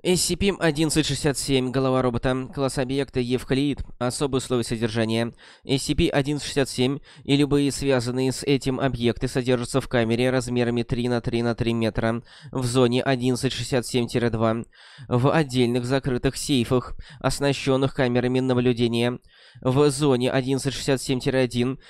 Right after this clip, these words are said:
постоянно дежурят два сотрудника службы безопасности под видом работников лесного хозяйства. Исследования временно приостановлены. Все аномальные предметы и материалы,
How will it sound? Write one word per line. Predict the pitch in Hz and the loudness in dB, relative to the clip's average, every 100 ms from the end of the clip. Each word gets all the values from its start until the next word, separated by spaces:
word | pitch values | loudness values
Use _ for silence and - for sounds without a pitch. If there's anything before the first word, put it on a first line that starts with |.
| - | -6
постоянно | - 135 135 135 135 139 | -2 0 2 0 0 2
дежурят | 139 131 135 131 | 2 4 4 4
два | 131 131 | 0 0
сотрудника | - 127 135 131 127 | 0 -2 0 0 -2
службы | 131 139 123 131 | 0 0 0 0
безопасности | 127 135 139 131 120 - 117 - | 2 0 0 0 0 0 -4 -2
под | 131 131 | 0 0
видом | 120 117 123 131 - - | 2 2 2 0 -10 -6
работников | 127 135 127 127 127 131 139 | 0 2 4 2 2 -2 0
лесного | 139 131 - 120 117 | 0 -2 0 0 2
хозяйства. | 139 120 117 - 117 120 123 - - - | 0 2 0 0 -2 -2 -4 -18 -20 -6
Исследования | 151 - 170 131 123 131 135 | -4 0 2 4 2 2 2
временно | 131 127 123 120 | 2 2 2 0
приостановлены. | 127 120 - 120 117 117 120 123 - - - _ | 0 -2 0 0 2 2 0 -2 -12 -20 -20 _
Все | - - 143 | -10 0 2
аномальные | 143 143 135 135 139 | 2 0 0 0 0
предметы | 156 143 131 120 131 | 0 0 -2 0 -2
и | |
материалы, | 131 131 143 127 120 120 131 | -2 0 0 2 0 0 -2